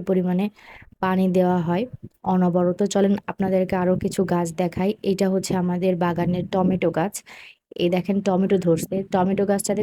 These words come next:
তিনটা টমেটো ধরছে। আর বিকালবেলা একটু করে পানি দিতে হয় গাছে, না হলে গাছগুলা বাঁচবে কী করে? সারাদিনের এত তীব্র গরম রোদ পড়ে। আর এটা হচ্ছে মানি প্লান্ট গাছ। আর এই দেখেন দুইটা এই পাশের টমেটো। তো এই টমেটোগুলাও কিন্তু খেতে ভালো, খারাপ না।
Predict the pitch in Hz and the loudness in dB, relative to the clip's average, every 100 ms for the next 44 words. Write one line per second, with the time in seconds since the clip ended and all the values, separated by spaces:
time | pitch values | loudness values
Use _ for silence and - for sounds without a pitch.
0 | 214 214 214 202 190 175 175 175 175 160 | 0 2 2 2 -2 -4 -2 -2 -2 -2
1 | - 196 190 185 180 185 180 180 175 190 | -4 -4 -2 -2 0 0 0 -2 -4 -6
2 | 180 185 - 180 - - - 185 180 175 | -6 -6 -6 -10 -12 -20 -16 -12 -8 -8
3 | - - - 196 185 - 190 185 185 - | -8 -12 -12 -10 -10 -12 -10 -8 -8 -10
4 | 185 190 190 - - - - 180 185 - | -10 -8 -10 -10 -12 -14 -6 -4 -4 -6
5 | 185 185 190 185 - 196 190 214 196 - | -6 -6 -8 -8 -6 -6 -6 -6 -8 -8
6 | 262 - 180 175 175 175 175 - - _ | -10 -4 -4 -2 0 0 0 -4 -20 _
7 | _ 190 190 190 - 175 180 185 175 175 | _ 0 0 0 -2 0 2 2 2 2
8 | 190 190 202 196 180 175 180 180 180 175 | 0 0 0 0 0 0 -2 0 0 2
9 | 170 165 190 - - - - 185 202 214 | 0 0 -2 -6 -20 -20 -10 -2 0 2
10 | 202 202 196 180 180 175 180 175 175 - | 2 2 2 2 2 4 2 2 -2 0
11 | 185 202 - 185 170 175 175 190 - - | 2 2 2 2 2 0 -2 -4 -8 -20
12 | - - - 202 220 214 208 208 202 208 | -20 -16 -2 2 4 4 2 2 2 2
13 | 208 208 214 202 202 - 208 - 190 - | 2 0 0 -2 -4 -8 -10 -6 -6 -4
14 | 180 165 175 175 180 175 - 170 | -2 0 -2 -2 -4 -4 -4 -4